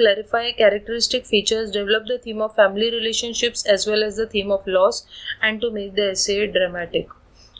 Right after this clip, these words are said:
इस डिस्क्रिप्शन से ही ये जो एसे है, उस, उससे हमें फैमिली रिलेशनशिप्स और अलग-अलग थीम्स जैसे लॉस वगैरह के बारे में पता चलता है और इससे ये ऐसे और ज़्यादा ड्रामेटिक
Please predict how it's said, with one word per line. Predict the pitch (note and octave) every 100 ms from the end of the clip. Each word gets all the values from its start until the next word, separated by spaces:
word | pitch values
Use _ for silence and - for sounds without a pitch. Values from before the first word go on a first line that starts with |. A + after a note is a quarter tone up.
| -
इस | A#3 G#3 F#3+ - _ _ _ -
डिस्क्रिप्शन | G3 G3+ - G#3+ - - A#3+
से | A#3 B3 A#3+ C4 _ - - - -
ही | - A#3 B3+ A#3
ये |
जो | A3 B3 A3+
एसे | G3 F#3+ A3+
है, | A3+ A#3+
उस, | - F3 - -
उससे | A3 G#3 A#3 A3+
हमें | G#3 G3+ A3+ - - - -
फैमिली | - G#3+ G3+ A3+
रिलेशनशिप्स | A3+ G3 G3 - A3+ G#3+ A#3 A#3 - - - _ _ _ -
और | G3+ G3 G3 G3+ G3+ G3 G3 -
अलग-अलग | A3 A3+ B3+ B3+
थीम्स | - A3+ A3+ G#3+
जैसे | G#3+ G#3 A3
लॉस | G3 G3 A#3 A3+
वगैरह | G#3+ G3+ G3 G3
के | G#3+
बारे | F#3+ F#3
में | F#3 G3+
पता | G3+ F#3+ F#3
चलता | F#3 F3+ A3
है | A3+ B3+
और | - G#3+ G3+
इससे | G3 G#3+
ये | G#3 G3+
ऐसे | F#3 G#3+
और | A3 G3+ F#3
ज़्यादा | F#3+ F#3
ड्रामेटिक | G3+ F#3 F3+ F3 E3+ -